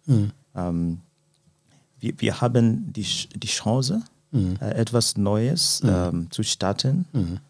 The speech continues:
Speaker 2: und, ähm, es in alle Phasen, ähm, beobachten,
Speaker 1: Mhm.
Speaker 2: beobachten, ja.
Speaker 1: Mhm.
Speaker 2: Und i-, es ist etwas neu, Remix ist komplett neu
Speaker 1: Mhm.
Speaker 2: und wir haben diese Ch-, Chance, ähm,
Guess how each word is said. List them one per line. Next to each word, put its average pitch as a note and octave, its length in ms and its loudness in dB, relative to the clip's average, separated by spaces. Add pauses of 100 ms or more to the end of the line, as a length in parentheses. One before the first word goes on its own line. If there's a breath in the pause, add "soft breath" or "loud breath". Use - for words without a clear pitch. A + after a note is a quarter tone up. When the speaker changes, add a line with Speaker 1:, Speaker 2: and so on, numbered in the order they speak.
(100)
Speaker 2:
und, F#2 260 0
ähm, E2+ 420 0 (560)
es A#2+ 240 6
in G2+ 180 4
alle G#2+ 280 2
Phasen, F2+ 720 -2 (360)
ähm, E2+ 460 -6 (320)
beobachten, - 760 -2
Speaker 1:
Mhm. A2 300 6
Speaker 2:
beobachten, E2 500 -4
ja. F#2 180 -2 (280 loud breath)
Speaker 1:
Mhm. F2+ 260 -4
Speaker 2:
Und F2+ 420 -2
i-, G2 120 -8 (260)
es - 320 -2
ist - 260 -4
etwas C#3 360 4
neu, G#2+ 240 2
Remix A2 400 2
ist - 140 -6
komplett A2 360 -2
neu G#2+ 380 4 (260)
Speaker 1:
Mhm. F#2+ 300 -6
Speaker 2:
und F#2+ 400 2
wir G2 120 -4
haben A2 240 6
diese G#2+ 220 2
Ch-, - 160 -10 (320)
Chance, A2 640 0 (380)
ähm, E2+ 520 2